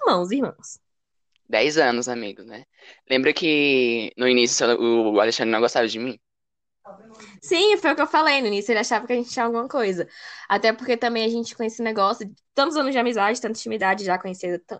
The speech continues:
Speaker 1: é, uma fami-, a família um do outro, né? É, eu dormia muito na sua casa, antigamente mais porque não tinha essa vida mais de adulto, né? Que a gente trabalha, faz as coisas e tudo mais.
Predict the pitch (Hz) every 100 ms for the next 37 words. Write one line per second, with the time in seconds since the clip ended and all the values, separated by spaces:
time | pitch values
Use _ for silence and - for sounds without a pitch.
0 | _ 180 175 175 - 180 - 190 180 202
1 | 190 185 185 180 190 214 226 185 208 _
2 | _ - - - - 190 202 214 202 196
3 | 202 240 269 269 294 320 349 359 370 226
4 | 247 254 233 233 254 262 262 294 269 247
5 | - - 285 285 294 262 - 262 247 226
6 | 208 226 226 226 220 220 233 233 214 269
7 | 427 254 208 202 - 180 175 180 190 170
8 | - - 170 - 175 165 147